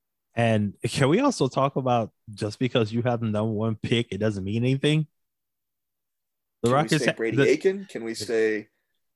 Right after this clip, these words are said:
Speaker 2: uh, Mark Appel?
Speaker 1: Yes.
Speaker 2: Yeah.
Speaker 1: And I'm still waiting for people to apologize for that Brady Aiken shit.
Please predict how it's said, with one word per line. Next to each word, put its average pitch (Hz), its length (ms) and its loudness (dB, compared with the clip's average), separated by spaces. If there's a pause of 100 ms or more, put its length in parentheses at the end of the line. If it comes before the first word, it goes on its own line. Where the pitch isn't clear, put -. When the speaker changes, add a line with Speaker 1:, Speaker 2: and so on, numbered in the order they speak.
(120)
Speaker 2:
uh, 107 300 -2
Mark 117 200 -6
Appel? 156 480 -10 (260)
Speaker 1:
Yes. 110 180 -8
Speaker 2:
Yeah. 220 220 -6 (300)
Speaker 1:
And 160 140 2
I'm 320 120 4
still 247 300 6
waiting 180 320 6
for - 160 2
people 139 360 0
to 120 120 -6
apologize 120 580 2
for 120 100 -2
that 104 160 -2
Brady 117 300 0
Aiken 117 260 -2
shit. 95 300 -10